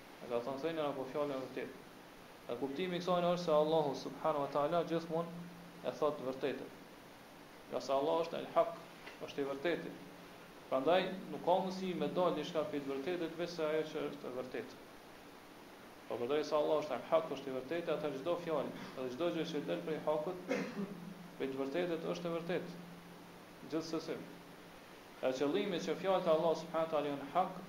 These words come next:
është se ato janë sakta sa i përket lajmeve, edhe janë drejta sa i përket dispozitave dhe ligjeve.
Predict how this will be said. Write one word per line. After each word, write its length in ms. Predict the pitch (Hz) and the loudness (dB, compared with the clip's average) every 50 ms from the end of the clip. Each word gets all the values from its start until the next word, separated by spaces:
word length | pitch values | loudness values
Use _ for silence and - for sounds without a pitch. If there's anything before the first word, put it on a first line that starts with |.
| - 165 170 | 2 2 2
është 120 | 165 - | 2 2
se 140 | - 165 170 170 - - - - - - 139 135 | 0 2 2 0 -2 -4 -10 -12 -6 -2 -2 -2
ato 200 | 135 156 170 175 | 2 4 4 4
janë 200 | 165 156 - - | 4 4 0 2
sakta 360 | - 185 175 175 180 180 175 180 170 - - - - - - - - - - - - - - | 4 4 4 4 4 4 4 4 2 0 -4 -8 -12 -14 -14 -16 -16 -16 -16 -16 -16 -14 -2
sa 160 | - 160 160 | 4 4 4
i 80 | 156 160 | 6 4
përket 340 | 160 151 160 180 175 180 180 180 | 2 2 2 2 2 2 4 6
lajmeve, 480 | 185 180 151 131 120 113 120 147 170 190 - - - - - - - - - - - - - - - - - 151 | 6 6 6 4 2 0 0 0 0 -2 -4 -8 -12 -14 -14 -16 -16 -16 -16 -16 -16 -16 -16 -16 -4 6 8 8
edhe 140 | 160 175 180 | 10 10 8
janë 180 | 185 180 170 156 - - - - - - | 8 6 4 2 -2 -4 -6 -6 0 4
drejta 380 | 151 160 190 180 175 185 180 175 | 6 6 6 6 4 4 2 2
sa 120 | 175 165 160 156 | 4 2 2 4
i 20 | |
përket 360 | 160 151 - - 180 175 175 160 | 2 2 2 0 0 0 0 -2
dispozitave 640 | 160 - - 151 143 151 185 180 - 175 175 170 170 | -4 -2 -2 -2 -2 -2 -4 0 2 2 4 4 2
dhe 140 | 170 180 185 | 2 0 0
ligjeve. 400 | 165 - - - - - - | 0 0 -2 -2 -4 -6 -8